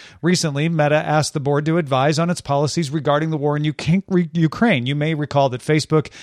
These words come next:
has made an exception to its prohibition against calls for violence if the posts are about Russian soldiers operating in Ukraine.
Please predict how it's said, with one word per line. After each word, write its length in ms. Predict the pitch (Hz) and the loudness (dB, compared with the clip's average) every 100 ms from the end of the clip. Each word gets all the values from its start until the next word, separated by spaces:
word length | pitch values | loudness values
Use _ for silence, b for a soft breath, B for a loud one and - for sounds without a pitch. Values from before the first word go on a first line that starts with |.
| B B | B B
has 180 | 156 156 | -2 0
made 240 | 160 175 | 0 0
an 60 | 170 | 0
exception 680 | 160 - 214 240 - 160 147 | -2 -2 0 0 0 -2 -2
to 140 | 147 | 0
its 140 | 151 - | -2 -2
prohibition 600 | - 160 151 147 139 143 | 0 0 2 2 0 0
against 380 | 131 143 131 - | 0 -2 -4 -4
calls 320 | 151 143 135 | 0 2 0
for 180 | - 123 | -4 -6
violence 680 | 110 196 180 160 208 - - | 0 0 2 0 0 -2 -4
if 180 | 139 | -8
the 100 | - | -6
posts 380 | - 156 151 - | -2 2 2 0
are 100 | 147 | 0
about 260 | 127 131 131 | 0 0 0
Russian 320 | 131 123 117 | 0 -2 -4
soldiers 560 | 107 - 170 139 139 123 | -4 0 2 2 0 2
operating 400 | 117 - 120 117 | -2 -2 -6 -4
in 140 | 117 | -6
Ukraine. 480 | 113 - 107 113 151 | -6 -6 -6 -4 -6